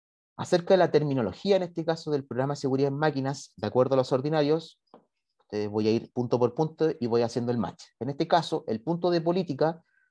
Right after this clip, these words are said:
a lo que era antes y lo que es actualmente, de acuerdo a la resolución, sigue manteniéndose el mismo nombre, política. Con relación al plan de mejoramiento de protección,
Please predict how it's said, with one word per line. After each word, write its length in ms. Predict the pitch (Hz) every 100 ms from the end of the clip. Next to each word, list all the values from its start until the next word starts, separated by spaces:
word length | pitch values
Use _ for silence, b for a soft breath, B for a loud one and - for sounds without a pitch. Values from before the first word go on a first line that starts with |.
| _ -
a 80 | 110
lo 120 | 110
que 80 | 139
era 180 | 139 139
antes 400 | 143 - 151 -
y 60 | 117
lo 120 | 110
que 120 | 120
es 140 | 131 -
actualmente, 720 | 107 139 139 151 170 160 147
de 80 | 127
acuerdo 240 | 123 143
a 40 | 147
la 60 |
resolución, 560 | 139 139 147 139 180 175
sigue 240 | - 135 139
manteniéndose 640 | 131 131 135 135 127 147
el 80 | 104
mismo 220 | 107 107
nombre, 360 | 104 82 - -
política. 400 | - 90 85 - - _ _ b b b _ _ _ _ _ _ _ -
Con 160 | 110
relación 500 | 110 110 147 147 - _ _ _ _ 110
al 120 | 110
plan 160 | 139
de 80 | 147
mejoramiento 540 | 139 135 120 131 143 151
de 80 |
protección, 500 | 151 160 - 220 220